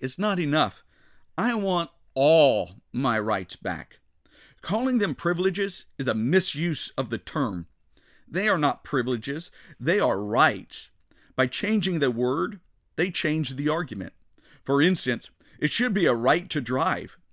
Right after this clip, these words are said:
but now we call it a privilege. So if driving is a privilege, the government can determine who can and who can't drive regardless of any criminal activity.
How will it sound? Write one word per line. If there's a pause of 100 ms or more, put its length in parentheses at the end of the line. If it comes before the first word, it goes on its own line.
(140)
but
now
we
call
it (200)
a
privilege. (400)
So
if
driving
is
a
privilege, (120)
the
government
can
determine
who
can
and (200)
who
can't
drive
regardless
of
any
criminal
activity.